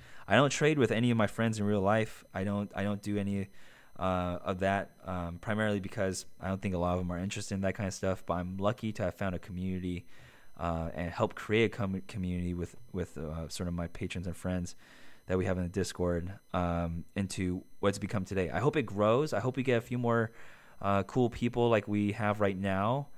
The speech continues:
Um, but who knows what twenty twenty-four can bring. I'll see everybody in the next p-, or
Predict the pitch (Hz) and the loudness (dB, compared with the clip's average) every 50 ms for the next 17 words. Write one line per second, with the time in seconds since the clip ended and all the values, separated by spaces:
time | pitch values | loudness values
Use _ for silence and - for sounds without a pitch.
0 | - - - - - - - - 98 98 95 95 95 92 92 92 92 92 95 95 | -16 -18 -20 -20 -18 -14 -4 -2 0 2 4 4 2 2 2 0 -2 -4 -6 -8
1 | - - - - - - - - 110 110 110 - - - - - - - - - | -8 -12 -14 -16 -18 -14 -2 2 4 4 4 2 0 -8 -18 -18 -18 -18 -18 -16
2 | - - 117 135 143 151 165 170 143 120 98 - - 101 95 - 107 92 87 - | -12 -6 -4 0 2 4 4 4 4 2 0 0 -2 -2 -2 -2 -2 -4 -4 -2
3 | - 87 82 90 85 82 85 82 85 - - - - - 98 101 - - 127 127 | -4 -4 -4 -4 -6 -4 -6 -6 -6 -8 -12 -10 -2 0 2 2 2 0 -2 -2
4 | 123 - - 117 127 151 160 143 123 113 104 101 101 107 123 131 - - - - | -2 -2 0 0 2 2 2 4 4 4 4 4 4 2 0 -2 -4 -10 -16 -18
5 | - - - - - 110 107 101 101 110 113 113 120 - - - - - - - | -18 -20 -18 -8 -4 -2 0 0 0 0 2 2 0 0 -2 -8 -10 -12 -6 2
6 | 107 107 104 98 95 - | 4 6 6 4 4 0